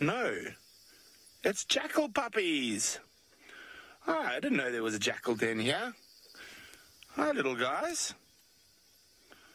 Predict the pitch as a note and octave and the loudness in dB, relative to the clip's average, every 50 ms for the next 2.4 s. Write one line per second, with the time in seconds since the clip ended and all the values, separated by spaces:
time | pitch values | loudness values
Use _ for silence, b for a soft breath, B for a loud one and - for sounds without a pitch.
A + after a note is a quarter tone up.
0 | B B B B B B - - _ _ _ - - - - - - - F#3 F3+ | B B B B B B -20 -20 _ _ _ -20 -20 -20 -20 -20 -12 -6 -4 -2
1 | E3 - - - - - - D#4+ D#4 C#4+ G#3 D3+ B2+ B2+ A#2 A2 G#2 G2+ F#2+ A2 | -2 -2 -2 -4 2 4 4 4 4 2 2 2 0 0 0 0 -2 0 0 0
2 | A2 G2+ G2+ - F#2+ D2+ E2 | 0 0 0 -2 -2 -2 -2